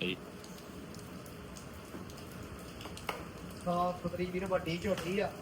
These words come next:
Speaker 1: ਹਾਂਜੀ।
Speaker 2: ਕੁਆਲਿਟੀ ਵਾਲੀ। ਤੇ ਮੁੱਲ ਵੀ ਵੀਰ ਬਿਲਕੁਲ ਜਾਇਜ਼
Speaker 1: ਇੱਕੋ
Speaker 2: ਹੋਊ
Speaker 1: ਮਿੰਟ
Speaker 2: ਹੱਥ ਦੀ
Speaker 1: ਬਾਈ।
Speaker 2: ਘੜੀ।
Speaker 1: ਠੀਕ ਹੈ ਜੀ।
Speaker 2: ਜਿੰਨੇ ਦੀ ਝੋਟੀ ਦੇ ਦੇਣੀ ਉਹ ਮੁੱਲ ਹੋਊਗਾ।
Speaker 1: ਹਾਂਜੀ।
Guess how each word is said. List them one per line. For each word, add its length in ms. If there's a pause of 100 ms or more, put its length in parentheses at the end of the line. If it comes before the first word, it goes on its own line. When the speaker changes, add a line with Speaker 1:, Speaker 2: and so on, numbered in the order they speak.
(140)
Speaker 1:
ਹਾਂਜੀ। 120
Speaker 2:
ਕੁਆਲਿਟੀ 380
ਵਾਲੀ। 260 (380)
ਤੇ 120 (100)
ਮੁੱਲ 240
ਵੀ 140
ਵੀਰ 160 (120)
ਬਿਲਕੁਲ 460 (180)
ਜਾਇਜ਼ 340
Speaker 1:
ਇੱਕੋ 180
Speaker 2:
ਹੋਊ 80
Speaker 1:
ਮਿੰਟ 120
Speaker 2:
ਹੱਥ 100
ਦੀ 80
Speaker 1:
ਬਾਈ। 160
Speaker 2:
ਘੜੀ। 140 (320)
Speaker 1:
ਠੀਕ 320
ਹੈ 60
ਜੀ। 60
Speaker 2:
ਜਿੰਨੇ 220
ਦੀ 60
ਝੋਟੀ 220 (120)
ਦੇ 140
ਦੇਣੀ 240
ਉਹ 240
ਮੁੱਲ 200
ਹੋਊਗਾ। 320
Speaker 1:
ਹਾਂਜੀ। 340